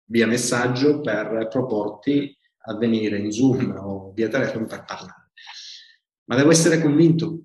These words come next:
C'è stato un momento in cui parlavo con alcuni tuoi colleghi e visto che loro prima di iniziare l'attività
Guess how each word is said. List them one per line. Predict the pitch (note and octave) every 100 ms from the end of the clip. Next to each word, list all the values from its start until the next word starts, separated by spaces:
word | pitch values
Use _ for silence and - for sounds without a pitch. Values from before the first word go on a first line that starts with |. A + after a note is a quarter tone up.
| _ _ _ _ _ _ _ - _ _
C'è | - B2+
stato | F3 D#3+ D#3+
un | D3+
momento | D3 D#3 B2+ B2
in |
cui | A#2+ A#2+
parlavo | B2+ C3+ C3+ A#2+ A2+
con | A2+
alcuni | A2+ C3 A#2
tuoi | B2 A#2+
colleghi | E3+ F3 C#3+ - A#2
e | G#2+
visto | C#3 -
che | B2 A#2
loro | C3+ C#3+ A2+
prima | C3 B2+
di | B2
iniziare | A2+ - C#3
l'attività | A#2 - A#2 A#2 C3 C3 A2 G2+ - -